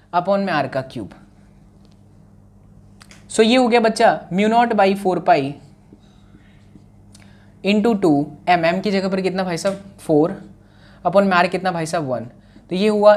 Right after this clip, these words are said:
एट, काट दूँ क्या? चार, चार कटा तो टू mu naught,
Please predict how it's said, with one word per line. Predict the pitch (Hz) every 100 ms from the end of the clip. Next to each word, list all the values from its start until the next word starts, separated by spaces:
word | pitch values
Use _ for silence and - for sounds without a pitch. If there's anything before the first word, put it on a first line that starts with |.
| 208
एट, | 185 208 214 - - - 156
काट | 165 175
दूँ | 139
क्या? | 160 143 - - - - _ _ _ -
चार, | 135 131 127 127 123
चार | 123 120
कटा | 120 120 127 -
तो | 208
टू | 247
mu | 233 180
naught, | 135 147